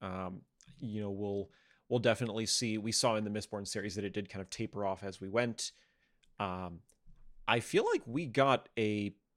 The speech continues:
pretty good chunk covered right away. I mean, obviously there's going to be more. We're gonna kind of fill out some of the people that we've heard about but haven't seen yet. Uh, but I, I like where we're starting from. So that leads us to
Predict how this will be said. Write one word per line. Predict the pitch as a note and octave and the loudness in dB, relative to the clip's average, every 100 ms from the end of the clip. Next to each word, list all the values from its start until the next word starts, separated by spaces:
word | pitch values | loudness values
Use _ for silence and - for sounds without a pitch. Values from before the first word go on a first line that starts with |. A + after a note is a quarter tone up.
| _ | _
pretty | - - - A3 F3 | -20 -8 -4 2 2
good | B2 C3 A#2+ G2+ | 4 4 4 2
chunk | - B2 G#2 - | 2 2 0 -8
covered | - B2+ G#2+ G2 G2 F#2 - _ | 0 4 4 2 -2 -6 -12 _
right | G2+ G#2 G#2+ G#2 | -6 2 4 4
away. | G2+ G#2 F#2 - | 2 2 0 -2
I | |
mean, | G2+ G#2+ | -4 0
obviously | A#2+ A#2 G#2 A2 | 2 2 0 -2
there's | G#2 G2 | -2 -2
going | G#2+ G2 | -2 -2
to | G2+ | -4
be | G2+ G2+ F#2 F2+ - _ _ _ _ _ _ _ - | -4 -4 -4 -6 -10 _ _ _ _ _ _ _ -6
more. | G#2+ G2+ G2+ | -2 0 0
We're | A2 | 2
gonna | A#2 | 0
kind | A2 A#2 | 0 -2
of | G2+ | -4
fill | - D3+ A#2+ | 0 2 6
out | A2 A2 | 6 4
some | - B2+ | 0 -2
of | G#2+ | 0
the | |
people | G#2 A#2 G#2 | -2 -4 -4
that | F#2+ | -6
we've | G2+ | -8
heard | - A#2+ | -2 0
about | A2 G#2 - | 2 0 -2
but | G2+ | -8
haven't | F#2+ F#2 | -8 -6
seen | - B2+ B2 | -4 -2 0
yet. | A#2+ A#2 - - _ _ _ _ _ _ - | 2 0 -2 -10 _ _ _ _ _ _ -8
Uh, | F#2+ F#2 | -6 -6
but | E2 G#2 | -4 -4
I, | G2+ G#2+ G#2 | -2 -4 -4
I | A2 | -4
like | A2 A2+ | -4 -4
where | A#2 | -6
we're | B2 | -4
starting | D#3+ C3 | -6 -6
from. | - F#2+ _ _ _ _ - - - | -8 -12 _ _ _ _ -20 -20 -10
So | - - A#2 - | -4 0 0 -2
that | D3 D#3+ | -4 -2
leads | C3 A#2 | -2 0
us | A2+ - - | 0 -2 -6
to | - A#2+ A2+ | -4 0 0